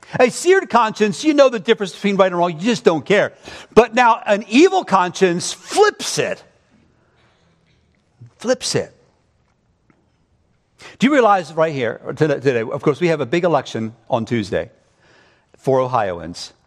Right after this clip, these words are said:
a big election. I wish I was as op-, optimistic as others. I, I, I hope the church votes.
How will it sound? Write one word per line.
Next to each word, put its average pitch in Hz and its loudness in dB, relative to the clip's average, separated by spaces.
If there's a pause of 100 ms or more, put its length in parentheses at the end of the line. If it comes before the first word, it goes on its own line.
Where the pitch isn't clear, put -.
(320)
a 101 -2
big 135 0
election. 101 -6 (1200)
I 127 0
wish 190 0
I 185 0
was 156 -2
as 127 -2
op-, - -4
optimistic 139 -2
as 117 -6
others. 87 -6
I, 117 -2
I, 123 -2
I 143 -4
hope 151 -4
the 143 -6
church 131 -6
votes. - -6